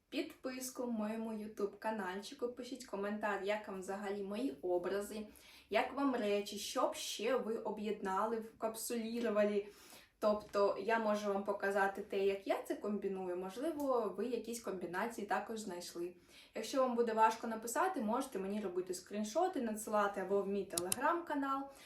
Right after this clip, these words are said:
також залишу силочки всі в описі, або в інстаграмчик в запросіки. Я всім бажаю дуже-дуже багато радості і надсилаю дуже-дуже багато добра.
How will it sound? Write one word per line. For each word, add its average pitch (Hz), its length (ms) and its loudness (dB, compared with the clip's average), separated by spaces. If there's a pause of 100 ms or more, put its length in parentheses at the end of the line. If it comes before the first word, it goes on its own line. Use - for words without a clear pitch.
(140)
також 220 340 0
залишу 214 480 0
силочки 208 560 -4
всі - 300 -6
в - 200 -4
описі, 208 420 -2
або 220 300 0
в - 20 0
інстаграмчик 220 680 -2
в 185 40 -6
запросіки. 170 600 -6 (240)
Я 226 280 4
всім 277 340 2
бажаю 226 580 4
дуже-дуже 208 580 0
багато 190 480 2
радості 214 580 0
і 208 100 -6
надсилаю 214 600 2
дуже-дуже 208 480 0
багато 185 400 -4
добра. 175 380 -2